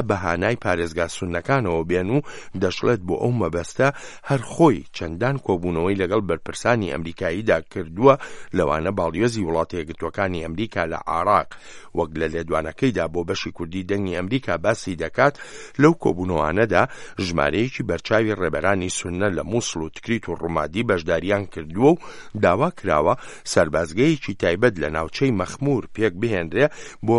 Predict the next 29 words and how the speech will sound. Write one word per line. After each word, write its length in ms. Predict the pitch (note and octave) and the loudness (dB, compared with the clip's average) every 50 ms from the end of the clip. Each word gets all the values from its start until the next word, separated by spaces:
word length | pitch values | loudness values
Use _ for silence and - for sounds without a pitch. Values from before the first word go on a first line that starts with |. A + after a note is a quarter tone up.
| G#2+ F#2 | 4 2
مەشقوڕایەنان 680 | F2+ - - - E2 E2+ D#2+ D#2 E2 E2+ D#2+ D#2 D#2 D2+ - | -2 -2 -4 -4 -2 0 0 0 0 0 -2 -4 -4 -4 -6
پێکردنی 600 | F2 E2 - - F#2 D#2+ E2 A2 C#3 D3 C#3+ - - | -6 -8 -6 -8 -10 -8 -2 0 2 2 2 0 -2
ئەندامانی 720 | F2+ F2+ E2 D#2+ D#2+ D#2+ D#2+ F2 A2+ A#2+ A2+ F#2 D#2+ D2+ E2 | -6 -6 -4 -2 -2 -2 0 2 2 2 0 0 -4 -6 -6
بزوتنەوەی 680 | F#2+ F2+ F2+ G2+ - - - - G#2+ B2+ D3+ E3 - - - - - - - | -8 -6 -6 -8 -8 -6 -4 0 2 4 4 2 2 -4 -12 -16 -18 -14 -2
تۆڵە 320 | - A2+ F2+ D#2 E2 G2 A2 G#2 | 2 2 2 4 2 2 2 4
بۆ 100 | A2+ - - - | 2 4 6 4
عێراق. 340 | G#2 A2 G2+ - - - - - - - - - - - - | 6 6 4 2 0 -4 -12 -18 -20 -18 -18 -18 -14 -2 2
بەڵام 260 | F2 E2+ D#2 D2+ D2 E2+ | 2 2 4 2 0 0
وەک 120 | G2+ G2+ G2 E2+ | -2 -4 -2 -2
دەڵێ 220 | D2+ D#2+ F#2+ A#2 A#2+ - - - - - - - - D2 | 0 4 4 4 4 2 -2 -12 -18 -18 -10 -6 -4 -4
مەخابن 520 | C#2+ - - - F2 E2+ D#2+ F#2 A2+ C3+ C3+ - - - - - - - B2 | -4 -4 -4 -2 -2 0 2 2 2 0 0 -4 -10 -16 -20 -20 -4 0 0
هیچ 140 | B2+ A2 F#2 E2+ | 0 0 0 -2
گوێیەک 320 | F2 E2+ E2 D#2 D#2 D#2 D#2 E2 | 0 0 0 0 0 -2 -2 0
بۆ 80 | G#2 A#2+ A#2+ G2 | 0 2 2 0
بیستن 320 | F2+ - - - B2 G2+ D#2 | -4 -6 -4 -2 -2 -2 -2
بەدی 300 | D#2 E2 D#2 F2+ G2 F#2+ G2 | -2 -4 -2 -2 -2 0 0
نەکراو، 420 | G2 - - G2 F#2+ G#2 B2 B2+ - - - - - - - | -2 -4 -4 0 2 4 4 2 0 -8 -16 -16 -16 0 0
تەنها 280 | B2 A#2 A2+ B2+ C#3+ - - | 2 2 2 0 0 0 0
ئەوەندە 380 | - F#2 F2 E2+ D#2+ D#2+ G2+ A2 G#2+ F2+ | 0 0 -2 -2 0 2 2 2 4 2
نەبێ 200 | E2 D#2+ F#2+ F#2+ F#2 | 2 2 0 0 0
برایان 420 | F#2 E2 D#2+ D2+ D2+ E2 G#2+ C3+ C#3+ B2 | -2 -2 -2 -2 0 2 2 2 2 2
لە 60 | G2+ F2 E2+ | 0 0 -2
هاوپەیمانێتی 720 | E2+ - - F2 D2+ D#2 D#2 E2 D#2+ D2+ - - D3+ D#3 D3 | -4 -4 -4 -4 -2 -2 -2 -2 -4 -6 -4 -2 0 0 2
نێونەتەوەیی 800 | A2 E2 D#2+ D2+ D#2 E2 - F2+ D#2+ D#2 E2 F2+ A2+ C#3+ D#3 - - - - - - G#2 G2 | 2 0 0 -2 -4 -6 -4 -4 -2 0 0 2 2 2 0 0 -6 -14 -16 -14 -12 -10 -2
گوێگرێکی 580 | F#2 G#2+ G2 F2+ G2 A#2+ C#3 C#3 C3 - - - F2 G2+ | 2 2 2 2 2 0 -2 -2 -2 -4 -8 -6 0 2
باش 200 | C3+ D#3 D3 - - F#2 | 4 4 4 0 -4 -6
بوون 200 | F#2 F#2+ F#2 F#2+ | -4 -4 0 0
و 120 | A2+ C#3+ C#3+ - - - - - - | 0 0 0 -4 -10 -18 -20 -4 -2
هیچ 140 | F3+ E3+ | -2 -2